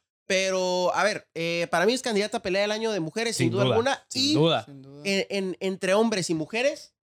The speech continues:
Speaker 1: creo que también se puede llevar la pelea del año.
Speaker 2: Sí, está muy cerrada esa brecha.
Speaker 3: Sí, de hecho, entre hombres y mujeres hasta ahorita yo creo que es la pelea del año para mí.
Speaker 1: Sí, hombre.
Speaker 3: Pero pues es lo bonito del boxeo, ¿no? De cada tema, que cada diferente punto de vista de
Speaker 1: Sí.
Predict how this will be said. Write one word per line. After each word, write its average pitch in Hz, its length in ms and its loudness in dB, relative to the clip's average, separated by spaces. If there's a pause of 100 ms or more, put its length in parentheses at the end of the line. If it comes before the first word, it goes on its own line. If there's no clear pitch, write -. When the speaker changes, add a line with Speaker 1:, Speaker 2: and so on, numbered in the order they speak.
(300)
Speaker 1:
creo 220 220 4
que 226 80 -2
también 180 220 0
se 196 100 -8
puede 196 140 -6
llevar 180 160 -2
la 190 120 -6
pelea 160 220 -6
del 165 100 -6
año. 123 240 -10
Speaker 2:
Sí, 98 160 -10
está 107 200 -6
muy 131 120 0
cerrada 117 320 -4
esa 113 160 -10
brecha. 101 300 -14 (440)
Speaker 3:
Sí, 170 200 -2
de 165 200 -8
hecho, 240 180 -2
entre 202 200 -4
hombres 220 240 -4
y 240 60 -2
mujeres 208 300 -6
hasta 202 180 -6
ahorita 220 240 -6
yo 202 80 -6
creo 196 160 -10
que 175 100 -12
es 165 60 -8
la 180 160 -6 (100)
pelea 151 300 -8
del 151 140 -6
año 139 260 -10
para 139 200 -8
mí. 143 280 -8
Speaker 1:
Sí, 220 160 -6
hombre. 220 220 -6
Speaker 3:
Pero 233 100 -10
pues 233 160 -6
es 240 80 -8
lo 254 80 -2
bonito 226 360 -2
del 214 140 0
boxeo, 196 340 -6
¿no? 240 180 -8
De 165 360 -8 (380)
cada 160 480 -8
tema, 165 280 -8
que 156 100 -18
cada 160 440 -4
diferente 151 560 -10
punto 180 240 -12
de 175 100 -8
vista 175 360 -10
de 147 100 -8
Speaker 1:
Sí. 120 180 -6